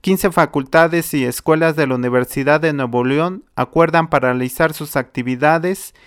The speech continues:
y otras diez están deliberando en asamblea sobre la posibilidad de sumarse al paro. Los estudiantes recorren la ciudad de Monterrey para informar de los últimos acontecimientos en la capital de la República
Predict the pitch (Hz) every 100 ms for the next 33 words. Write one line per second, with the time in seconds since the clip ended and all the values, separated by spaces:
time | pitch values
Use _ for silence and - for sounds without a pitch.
0 | _ - 160 165 170 165 165 165 170 160
1 | 151 156 156 156 139 127 127 147 160 160
2 | 147 131 127 127 139 156 165 170 - 139
3 | 131 127 123 135 - 135 127 135 139 165
4 | 165 165 135 131 135 - 120 - 135 139
5 | 131 - _ _ _ - - _ _ _
6 | _ - 143 - 151 156 147 175 180 190
7 | 170 151 165 170 170 156 139 147 143 156
8 | 156 147 131 135 139 156 175 - 143 131
9 | - 135 147 165 160 147 127 - 156 160
10 | 156 151 135 - 131 127 127 - 139 160
11 | 170 170 160 135 123 127 120 131 - 147
12 | 147 131 117 120 - 156 170 156 - 120